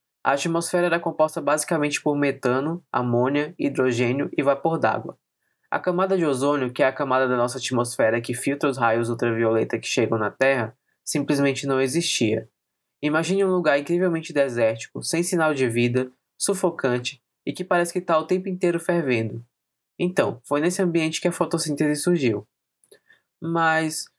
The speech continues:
antes de falarmos mais detalhadamente sobre como surgiu a fotossíntese, temos que entender um pouco sobre esse processo, o que é, como acontece e quais são as suas funções, pra aí sim destrincharmos a origem de todas as peças desse jogo.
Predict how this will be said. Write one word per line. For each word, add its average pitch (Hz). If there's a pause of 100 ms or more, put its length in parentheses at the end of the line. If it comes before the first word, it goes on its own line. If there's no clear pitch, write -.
(160)
antes 196
de 208
falarmos 175
mais 165
detalhadamente 151
sobre 147
como 165
surgiu 151
a 139
fotossíntese, 120 (300)
temos 180
que 185
entender 175
um 170
pouco 165
sobre 160
esse 160
processo, - (380)
o 147
que 131
é, 127 (140)
como 160
acontece 131 (220)
e 147
quais 170
são 170
as 165
suas 160
funções, 120 (360)
pra 139
aí 147
sim 175
destrincharmos 151
a 151
origem 139
de 135
todas 135
as 143
peças 131
desse 135
jogo. 110